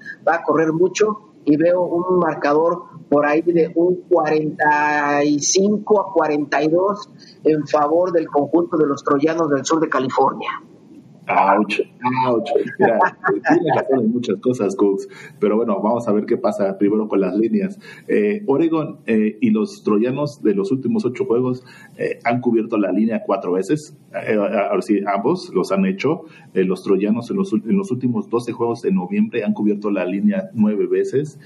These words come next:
Speaker 2: Y los Patos de Oregon de los últimos quince juegos de visita, doce veces se han ido bajas. Entonces, creemos que, y sí van a ser bajas, ¿eh? La verdad, no creo que sea tan explosivo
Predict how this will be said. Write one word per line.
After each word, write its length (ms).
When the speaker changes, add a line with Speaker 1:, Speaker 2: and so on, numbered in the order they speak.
Speaker 2:
Y 140
los 200
Patos 500
de 120
Oregon 460
de 120
los 360
últimos 500
quince 420
juegos 560
de 240
visita, 720
doce 420
veces 360
se 100
han 100
ido 180
bajas. 380
Entonces, 720
creemos 500
que, 120
y 440
sí 140
van 160
a 40
ser 160
bajas, 400
¿eh? 140
La 160
verdad, 320
no 120
creo 140
que 100
sea 220
tan 140
explosivo 920